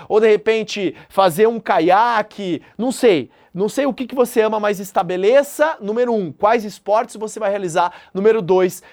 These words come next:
qual a frequência semanal e mensal que você vai poder fazer isso, beleza? Estabelecido as metas físicas,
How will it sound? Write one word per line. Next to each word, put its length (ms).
qual 400
a 60
frequência 960
semanal 640
e 60
mensal 460
que 120
você 260
vai 180
poder 460
fazer 320
isso, 320
beleza? 460
Estabelecido 640
as 200
metas 400
físicas, 520